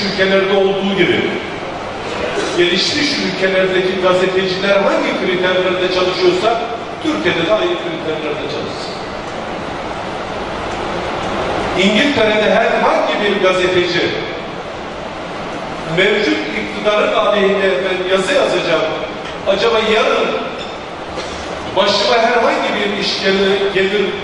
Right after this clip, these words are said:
kaygısı içerisinde değil. Ya da Almanya'da Cumhurbaşkanı, hatırlayın daha çok yeni yaşamış olduğumuz Almanya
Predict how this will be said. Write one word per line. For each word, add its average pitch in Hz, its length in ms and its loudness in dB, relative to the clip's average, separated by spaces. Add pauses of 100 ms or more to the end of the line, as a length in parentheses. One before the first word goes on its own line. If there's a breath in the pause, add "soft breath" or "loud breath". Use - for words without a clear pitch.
(100)
kaygısı 180 380 2 (140)
içerisinde 170 580 -2
değil. 180 220 2 (960)
Ya 165 120 2
da 226 140 4
Almanya'da 208 800 2 (880)
Cumhurbaşkanı, 208 960 2 (600)
hatırlayın 185 600 2 (120)
daha 175 280 2
çok 175 280 0
yeni 175 160 2
yaşamış 170 440 0 (140)
olduğumuz 170 440 2 (1080)
Almanya 208 460 4